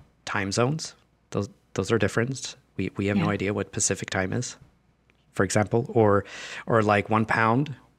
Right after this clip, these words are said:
Speaker 1: to kilos, that's something else you have to, to kind of convert. And the way that you speak about time and all of these things, they differ around the world, which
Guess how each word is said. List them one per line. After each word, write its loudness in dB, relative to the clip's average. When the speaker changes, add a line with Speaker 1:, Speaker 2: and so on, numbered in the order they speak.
Speaker 1:
to -8
kilos, 0
that's -4
something -4
else -2
you -2
have 0
to, 0
to -14
kind -2
of -2
convert. 0
And 6
the 6
way 4
that 4
you 2
speak -2
about 2
time 0
and -6
all 2
of 2
these -2
things, -6
they -2
differ 2
around 0
the -4
world, 0
which -4